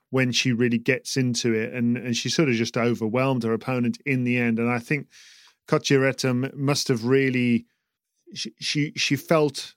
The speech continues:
the force of Andreescu at the end of that first set, and the p-, the problem was she didn't have a poker face at all. <laughs> She just sort of telegraphed how well it was going or how badly it was going at every single juncture of the match. And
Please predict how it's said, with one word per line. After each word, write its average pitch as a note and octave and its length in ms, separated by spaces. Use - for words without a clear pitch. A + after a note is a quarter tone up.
the C3 80
force D3 760
of A#2 80
Andreescu A#2+ 480
at A#2 60
the B2 100
end A#2+ 140
of A2+ 40
that A#2 200
first B2 320
set, B2+ 180
and B2+ 120
the B2 60
p-, - 160
the C3+ 80
problem F3 420
was C#3+ 240
she D3 160
didn't D3+ 220
have C3+ 180
a B2 60
poker C#3 400
face C3+ 400
at C#3 280
all. C3+ 380
<laughs> G#3+ 280
She - 220
just A#3 520
sort F3 140
of F#3 140
telegraphed C#3+ 720
how E3+ 180
well E3+ 200
it E3 80
was C#3 120
going C3+ 280
or B2+ 120
how D#3 180
badly C#3 400
it B2+ 80
was B2 140
going A#2+ 340
at C3 180
every C3 220
single B2+ 300
juncture B2 560
of A#2 240
the A#2+ 80
match. B2+ 400
And B2 180